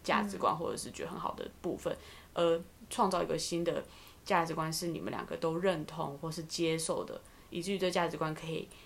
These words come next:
Speaker 1: 成为你们这个新的家-，家庭的一个新的文化。
Speaker 2: 对。
Speaker 1: 所以我觉得这是我自己在感情中特别，就是觉得还蛮重要的吧。因为如果两个人都只坚持自己的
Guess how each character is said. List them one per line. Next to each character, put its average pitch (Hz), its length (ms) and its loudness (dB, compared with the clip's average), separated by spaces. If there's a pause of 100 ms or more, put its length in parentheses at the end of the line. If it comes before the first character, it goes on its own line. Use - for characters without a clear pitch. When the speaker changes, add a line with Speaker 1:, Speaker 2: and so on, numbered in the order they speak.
(160)
Speaker 1:
成 165 200 0
为 165 100 4
你 156 100 0
们 - 140 -4
这 165 100 2
个 160 80 -2
新 160 180 -2
的 147 80 -2
家-， 143 240 0 (120)
家 165 340 4
庭 - 280 -10
的 - 100 -2 (180)
一 151 100 -4
个 151 100 0
新 156 160 -2
的 147 80 0
文 - 160 -4 (160)
化。 - 160 0
Speaker 2:
对。 - 120 -4 (520)
Speaker 1:
所 233 160 -2
以 226 40 4
我 190 200 4
觉 160 220 0
得 160 300 0 (560)
这 262 180 8
是 247 120 4
我 165 160 4 (140)
自 - 120 -4
己 175 100 0
在 175 140 4
感 - 180 0
情 156 100 -6
中 151 140 -4
特 170 180 2
别， - 440 -6 (120)
就 175 100 -6
是 160 320 -4 (240)
觉 143 140 -2
得 131 320 -4 (420)
还 185 160 -2
蛮 175 220 0
重 180 180 2
要 165 200 4
的 - 100 -8
吧。 - 260 -6
因 262 140 4
为 254 80 8
如 208 120 4
果 180 140 4
两 160 180 2
个 151 80 -4
人 147 140 -2
都 175 160 4
只 135 160 -4
坚 160 240 -2
持 - 180 -4
自 - 220 -6
己 - 160 -10
的 - 260 -6